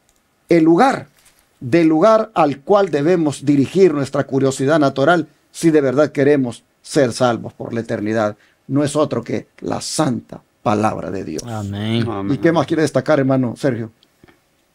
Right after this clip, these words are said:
Speaker 3: Sí, eh, también lo que debemos destacar es algo bien importante, es la fe. Es la fe. Y, y dice, "¿en qué aspecto de la vida puedo estar en peligro de caer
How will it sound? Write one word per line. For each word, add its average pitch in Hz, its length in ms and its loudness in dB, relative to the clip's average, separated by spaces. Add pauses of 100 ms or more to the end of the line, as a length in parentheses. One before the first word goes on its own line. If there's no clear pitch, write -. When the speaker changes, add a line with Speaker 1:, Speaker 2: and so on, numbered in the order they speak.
(180)
Speaker 3:
Sí, 147 580 4
eh, 117 440 0 (160)
también 135 320 2
lo 147 140 4
que 135 120 2
debemos 131 420 2
destacar 123 960 -2 (160)
es 117 560 -6
algo 123 300 -2
bien 123 180 2
importante, 113 800 -2
es 113 80 -4
la 113 180 -2
fe. 107 320 -4 (1120)
Es 123 180 -2
la 123 160 2
fe. 120 400 -2 (160)
Y, 110 220 2
y 104 180 -6
dice, 123 460 -4
"¿en 117 100 -2
qué 165 120 2
aspecto 165 580 0
de 127 100 0
la 120 120 0
vida 127 460 2 (300)
puedo 135 260 0
estar 127 340 -2
en 113 160 -6
peligro 120 560 -2
de 104 180 -4
caer 117 520 -2